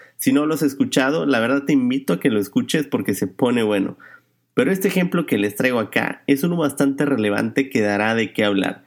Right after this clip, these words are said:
sobre todo allá en los Estados Unidos. Se trata de los Redskins o Pieles Rojas de Washington.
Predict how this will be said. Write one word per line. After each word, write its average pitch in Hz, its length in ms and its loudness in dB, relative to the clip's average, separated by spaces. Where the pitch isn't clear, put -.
sobre 107 280 0
todo 139 240 0
allá 135 220 2
en 135 80 2
los 123 100 -2
Estados 120 360 -2
Unidos. 107 500 -2
Se 113 80 0
trata 135 400 0
de 139 80 2
los 104 200 0
Redskins 131 600 -2
o 104 160 0
Pieles 98 260 2
Rojas 107 360 -2
de 98 60 2
Washington. 92 640 -2